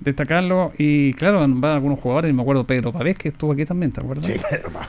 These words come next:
Speaker 2: tremendo.
Speaker 1: Gran jugador,
Speaker 2: Golazo.
Speaker 1: pe-, pegaba muy bien. Y esto tiene
Speaker 2: Pascual
Speaker 1: que ver
Speaker 2: Gutiérrez.
Speaker 1: Pascual Gutiérrez también,
Speaker 2: Sí.
Speaker 1: también. Y uno se recuerda de esos nombres, Camión Sepúlveda, Marco Sepúlveda.
Speaker 2: Ah. Tremendo jugador,
Speaker 1: Sí.
Speaker 2: Julio.
Speaker 1: Bueno.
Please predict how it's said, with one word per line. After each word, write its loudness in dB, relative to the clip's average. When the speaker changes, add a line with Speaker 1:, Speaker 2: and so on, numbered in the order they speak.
Speaker 2:
tremendo. -2
Speaker 1:
Gran 2
jugador, 4
Speaker 2:
Golazo. 2
Speaker 1:
pe-, -2
pegaba 0
muy 2
bien. 0
Y 6
esto 0
tiene 6
Speaker 2:
Pascual 6
Speaker 1:
que 8
ver 4
Speaker 2:
Gutiérrez. 8
Speaker 1:
Pascual -4
Gutiérrez -2
también, -4
Speaker 2:
Sí. -20
Speaker 1:
también. -4
Y -6
uno 2
se -2
recuerda -2
de 0
esos -2
nombres, 2
Camión 0
Sepúlveda, -4
Marco -2
Sepúlveda. -2
Speaker 2:
Ah. -12
Tremendo -8
jugador, -6
Speaker 1:
Sí. -2
Speaker 2:
Julio. -2
Speaker 1:
Bueno. -2